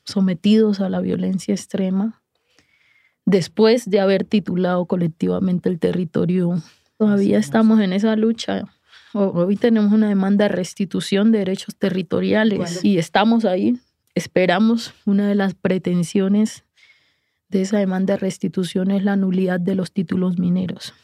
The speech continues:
Speaker 1: Una demanda que nos tomamos un año formulándola y después la presentamos,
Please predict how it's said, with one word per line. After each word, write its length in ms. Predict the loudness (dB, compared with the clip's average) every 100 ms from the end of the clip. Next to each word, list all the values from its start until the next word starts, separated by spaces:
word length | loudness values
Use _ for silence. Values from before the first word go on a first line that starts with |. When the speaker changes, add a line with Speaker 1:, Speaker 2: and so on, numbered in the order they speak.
| _
Speaker 1:
Una 200 | 0 0
demanda 380 | 0 0 0 0
que 100 | 0
nos 180 | -2 -2
tomamos 420 | -2 0 0 0
un 160 | 2 2
año 300 | 2 2 2
formulándola 960 | -2 -2 -2 0 0 -2 -2 -4 -8 -4
y 120 | -2
después 440 | 0 -2 -4 -2 -2
la 140 | -2
presentamos, 1000 | -2 -2 -2 -4 -2 2 2 2 -2